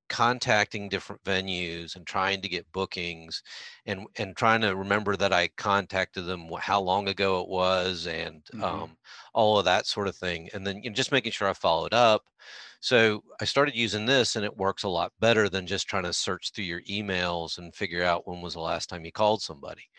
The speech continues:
Speaker 1: Um, and in here, um, and this is, like we talked, this is more of a flow than, like, a sprint type of thing. It
Speaker 2: Right.
Speaker 1: just keeps up with where I am with various, uh, venues or, or festivals.
Speaker 2: Okay.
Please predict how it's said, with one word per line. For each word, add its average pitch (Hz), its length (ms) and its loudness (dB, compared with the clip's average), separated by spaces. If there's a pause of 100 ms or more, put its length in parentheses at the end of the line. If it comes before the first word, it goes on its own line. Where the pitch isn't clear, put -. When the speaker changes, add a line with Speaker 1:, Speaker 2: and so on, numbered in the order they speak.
(460)
Speaker 1:
Um, 90 420 0 (200)
and 104 140 0
in 123 140 2
here, 117 720 2
um, 90 300 -2 (220)
and 113 140 0
this 117 180 2
is, 123 180 0
like 104 220 0
we 110 80 -8
talked, 87 280 2
this 95 160 -6
is 90 120 -8
more 98 240 2
of 101 100 -2
a 120 60 0
flow 110 560 4
than, 95 180 -4
like, 92 260 -2
a 92 120 0
sprint 92 680 0 (120)
type 92 260 -2
of 90 100 -8
thing. 98 280 -4
It 113 120 0
Speaker 2:
Right. - 0 -
Speaker 1:
just 110 260 -10 (440)
keeps - 340 0
up 120 220 4
with 104 260 -6
where 107 500 4
I 101 100 6
am 95 360 0
with 87 260 -8
various, 95 640 0 (180)
uh, 85 220 -2
venues 92 720 -2
or, 82 240 -4
or 82 140 -4
festivals. - 720 -2 (600)
Speaker 2:
Okay. 107 320 -6